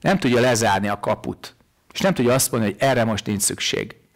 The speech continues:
Nálad az van, hogy fordítva, szükség van rá, ott a hely, de nem jön föl. Le van vágva, és a memóriában két helyre van téve. Amikor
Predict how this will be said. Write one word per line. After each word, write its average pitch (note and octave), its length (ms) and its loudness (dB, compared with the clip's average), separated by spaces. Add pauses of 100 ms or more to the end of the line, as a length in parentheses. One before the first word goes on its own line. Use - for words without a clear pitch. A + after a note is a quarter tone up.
(220)
Nálad D3+ 420 2
az F3+ 200 2
van, C#3+ 460 0
hogy A2+ 140 -4
fordítva, B2+ 800 0
szükség C#3 540 0
van B2+ 200 2
rá, F3 440 0 (140)
ott G3 280 0
a D#3+ 40 4
hely, D#3+ 320 2
de F#3 100 2
nem A#3 200 4
jön D#3+ 240 4
föl. B2+ 460 0 (1080)
Le F3+ 140 2
van E3 220 2
vágva, C#3 600 2
és - 160 0
a F3 60 2
memóriában D3+ 680 2
két C#3+ 280 0
helyre A#2 300 2
van A#2+ 280 0
téve. F#2+ 440 -2 (500)
Amikor C#3 920 2